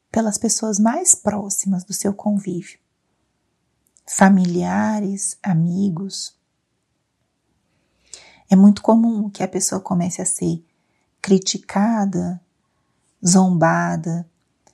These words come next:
porque, "Ah, agora você reza demais, agora você vai muito à missa. Desde quando você reza tanto?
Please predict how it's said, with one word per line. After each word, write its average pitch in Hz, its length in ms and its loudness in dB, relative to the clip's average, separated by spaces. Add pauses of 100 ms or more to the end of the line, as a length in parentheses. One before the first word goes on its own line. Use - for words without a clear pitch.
(120)
porque, 202 680 -2 (360)
"Ah, 269 160 0
agora 220 360 0
você 269 300 -6
reza 202 340 -4
demais, 190 640 -4
agora 202 320 -2
você 208 300 -8
vai 190 160 -8
muito 190 320 -8
à 277 60 -6
missa. 196 520 -2 (120)
Desde 214 320 2
quando 302 580 0 (380)
você - 160 -2
reza 196 360 -2
tanto? 170 640 -8